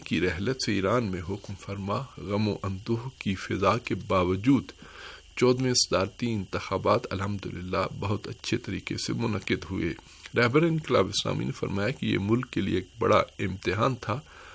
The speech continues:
اور الحمدللہ یہ امتحان بھی کامیابی کے ساتھ سر ہوا اور اس کا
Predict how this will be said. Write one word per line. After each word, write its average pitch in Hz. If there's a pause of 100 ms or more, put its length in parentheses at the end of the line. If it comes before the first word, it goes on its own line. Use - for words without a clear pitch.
(140)
اور 110
الحمدللہ 113
یہ 135
امتحان 117
بھی 101
کامیابی 98
کے 113
ساتھ 95 (160)
سر 131
ہوا 90
اور 143
اس -
کا 50